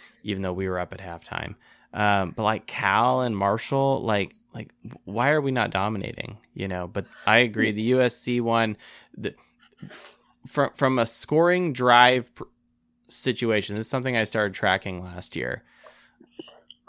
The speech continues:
U S C had nine scoring drives in that game, and they scored on six of them. Two, th-, two out of the three. Notre Dame, four out of the nine. Now,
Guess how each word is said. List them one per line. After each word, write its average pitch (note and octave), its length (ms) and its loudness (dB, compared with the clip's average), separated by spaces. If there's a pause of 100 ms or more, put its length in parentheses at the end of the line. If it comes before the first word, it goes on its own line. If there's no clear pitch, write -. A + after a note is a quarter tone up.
(240)
U E3 240 6
S G3+ 120 4
C D#3+ 280 0
had A2 240 2
nine A#2 400 0
scoring G#2+ 480 -2
drives F#2+ 420 -6
in F#2+ 80 -4
that F2+ 260 -4
game, F#2+ 460 -4 (400)
and G2+ 160 0
they G#2+ 140 2
scored A#2+ 340 -2
on G2 180 0
six - 400 -6
of F#2+ 100 -8
them. - 300 -10
Two, E3+ 280 0
th-, - 140 -14 (100)
two C3+ 180 0
out B2 140 4
of A2+ 80 -2
the G2 100 -4
three. F2+ 540 -8 (680)
Notre C3 280 0
Dame, C3+ 240 2
four A#2+ 280 2
out A2+ 160 4
of G2 60 -4
the F2+ 80 -6
nine. E2 540 -8 (840)
Now, C3+ 300 6